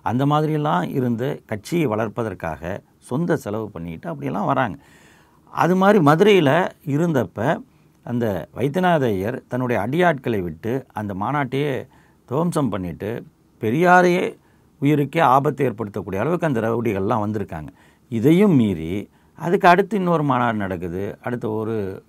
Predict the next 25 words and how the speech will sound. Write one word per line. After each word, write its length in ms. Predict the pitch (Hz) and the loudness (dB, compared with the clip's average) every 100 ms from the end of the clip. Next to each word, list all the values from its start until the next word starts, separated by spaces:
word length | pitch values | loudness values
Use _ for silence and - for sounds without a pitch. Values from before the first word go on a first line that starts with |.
| _ _ _ _ - | _ _ _ _ -10
அ, 360 | 113 101 92 87 | -6 -4 -6 -8
ஒரு 320 | 117 143 117 | -12 -8 -4
மாசத்துல 340 | 117 113 - | -4 -4 -6
அல்லது 460 | 117 110 104 92 90 | -6 -4 -6 -6 -8
ஒரு 200 | 110 101 | -6 -4
வாரத்துல 540 | 104 101 - 80 123 160 _ _ | -4 -4 -8 -6 -6 -8 _ _
இன்னொரு 280 | 127 156 165 | -2 2 2
மாநாடு 380 | 127 107 95 120 | 0 -2 -4 -4
கும்பகோணத்துல 500 | 143 180 175 135 98 | -2 2 2 2 0
நடக்குது. 380 | 90 80 73 - _ _ | -6 -8 -10 -12 _ _
சரி, 220 | - 113 | -6 -4
மதுரையில 300 | 107 120 156 | -2 0 0
அடி 200 | 139 117 | 0 2
வாங்கிட்டாங்க, 680 | 139 123 104 101 92 98 95 | 0 0 -2 -4 -4 -6 -6
எவனும் 240 | 101 113 | -6 -4
இனிமேல் 240 | 120 107 110 | -4 -6 -6
கருப்பு 240 | 117 110 | -8 -8
சட்டைக்காரன் 480 | 113 107 95 87 85 | -8 -6 -6 -6 -4
வரமாட்டான்னு 460 | 107 110 87 85 78 | -4 -4 -4 -8 -8
பார்த்தா 380 | 73 - 85 85 - - _ _ - | -12 -10 -10 -10 -14 -20 _ _ -4
மதுரையை 420 | 120 208 247 208 | 0 4 8 8
விட 140 | 185 | 8
அதிகமா 340 | 165 156 160 143 | 6 6 2 2
இருக்கு 220 | 113 135 | 0 -2
கும்பகோணத்துல. 560 | 113 113 101 85 - | 0 0 0 -2 -10